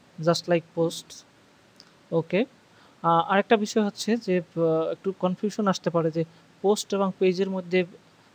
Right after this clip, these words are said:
basically ডিফারেন্সটা কোথায়। ডিফারেন্সটা হচ্ছে পোস্টে আমরা random, আহ, article add করতে পারবো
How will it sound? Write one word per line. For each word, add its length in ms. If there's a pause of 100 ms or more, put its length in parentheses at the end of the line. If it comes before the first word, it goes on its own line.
basically 340 (360)
ডিফারেন্সটা 520
কোথায়। 280 (500)
ডিফারেন্সটা 440
হচ্ছে 140
পোস্টে 520
আমরা 200
random, 400
আহ, 560
article 480
add 200
করতে 220
পারবো 360